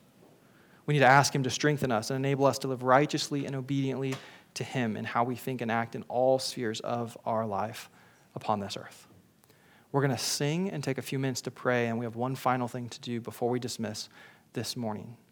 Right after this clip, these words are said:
So let's make the most of these moments. The altars are open. I'd love to pray with you. Of course, you're welcome to do that where you are. The Lord hears your prayers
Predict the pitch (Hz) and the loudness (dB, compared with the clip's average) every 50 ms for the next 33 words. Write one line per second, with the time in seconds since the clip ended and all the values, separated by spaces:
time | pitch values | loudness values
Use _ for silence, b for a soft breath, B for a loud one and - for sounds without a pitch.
0 | b b b b b b b b b - - 165 175 254 240 - 165 156 160 139 | b b b b b b b b b -2 0 2 2 2 2 2 4 4 4 4
1 | 120 - - - - - _ - 139 131 123 139 131 120 127 127 113 110 107 101 | 2 0 -6 -10 -12 -14 _ -4 -2 0 0 0 0 0 0 0 0 0 -2 -4
2 | - - 139 123 123 - 131 127 127 - - 151 143 143 147 143 - 123 113 123 | -4 -2 0 0 0 0 -2 -2 -2 2 2 2 2 2 0 -2 -2 -2 -2 -2
3 | 123 - - 135 - - - 135 147 143 147 139 143 156 151 147 147 147 139 131 | -2 -2 -4 -10 -2 2 2 4 4 2 0 -2 -2 -2 -2 -2 -2 -4 -6 -4
4 | - - 160 151 - 175 147 139 135 - 165 147 - 143 143 139 139 135 127 139 | -2 0 0 0 0 0 0 0 0 -2 -4 -8 -6 -4 -2 0 0 0 0 0
5 | 131 127 131 127 127 131 131 131 127 135 131 135 135 135 - - 170 160 156 147 | -2 -2 -2 -2 0 0 0 2 2 2 2 2 2 0 -2 -2 -2 0 0 0
6 | 147 143 147 139 139 - 131 127 127 123 117 - | 2 0 0 0 0 2 2 2 2 0 -2 -6